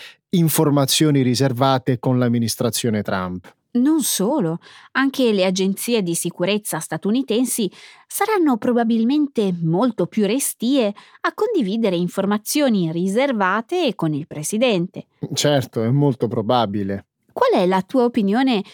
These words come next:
Speaker 2: sull'articolo pubblicato dal New York Times lo scorso martedì?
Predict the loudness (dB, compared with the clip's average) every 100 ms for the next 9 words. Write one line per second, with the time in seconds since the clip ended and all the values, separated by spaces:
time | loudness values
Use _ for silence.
0 | -20 -8 -2 0 0 -2 -4 0 2 2
1 | -2 -4 -2 0 0 0 2 2 2 2
2 | 0 0 0 -2 -2 0 2 2 0 0
3 | 2 2 0 0 0 0 0 0 -2 -2
4 | -2